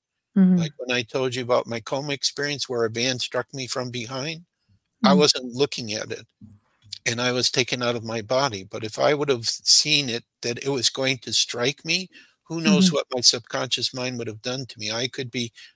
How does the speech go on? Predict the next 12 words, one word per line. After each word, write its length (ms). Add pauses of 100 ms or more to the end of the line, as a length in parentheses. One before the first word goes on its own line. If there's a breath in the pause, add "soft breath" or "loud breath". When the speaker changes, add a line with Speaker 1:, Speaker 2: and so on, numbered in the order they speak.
Speaker 2:
crippled, 540 (280)
or 280
I 120
may 160
not 200
even 260
be 160
here 200
talking 520
to 100
you. 140 (680)
But 200